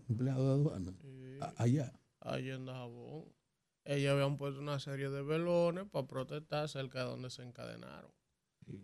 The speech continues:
Speaker 2: Y apareció el león, entró a patar toda la vela.
Speaker 1: A toda la vela.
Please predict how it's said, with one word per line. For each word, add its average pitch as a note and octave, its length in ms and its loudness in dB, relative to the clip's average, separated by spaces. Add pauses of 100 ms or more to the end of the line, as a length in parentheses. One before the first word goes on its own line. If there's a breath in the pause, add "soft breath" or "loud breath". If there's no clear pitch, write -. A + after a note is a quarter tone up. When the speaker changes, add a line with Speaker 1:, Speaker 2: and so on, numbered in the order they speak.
Speaker 2:
Y C3 60 -4
apareció C3 600 0
el C3 120 0
león, C#3 460 2
entró C#3 240 -2
a D3 80 -2
patar C#3+ 400 2
toda E3 140 0
la C3 160 2
vela. A2+ 260 -4
Speaker 1:
A G#2 40 2
toda B2 160 6
la B2 60 8
vela. G2 300 4